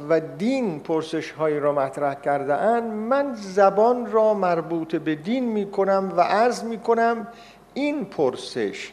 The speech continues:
که زبان دینی رایج در یک جامعه با مردم چه کار می‌کنه؟ زبان غالب رایج در یک جامعه دینی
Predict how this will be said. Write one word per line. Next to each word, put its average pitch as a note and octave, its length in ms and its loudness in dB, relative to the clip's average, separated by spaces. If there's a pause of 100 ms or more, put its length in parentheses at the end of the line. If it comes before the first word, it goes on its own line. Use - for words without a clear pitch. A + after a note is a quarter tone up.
که E3 120 -6
زبان G3 880 6
دینی F3+ 680 -2
رایج E3+ 680 4
در E3 200 4
یک D#3 320 -4
جامعه D#3 560 2
با E3+ 240 4
مردم D#3+ 540 -2
چه - 200 -8
کار C3 300 4
می‌کنه؟ - 440 -16 (2000)
زبان G#3+ 920 0
غالب D#3+ 880 4
رایج C3+ 1120 4 (680)
در C#3 340 4 (400)
یک C3 280 -6
جامعه A#2+ 500 -2
دینی G2 420 -16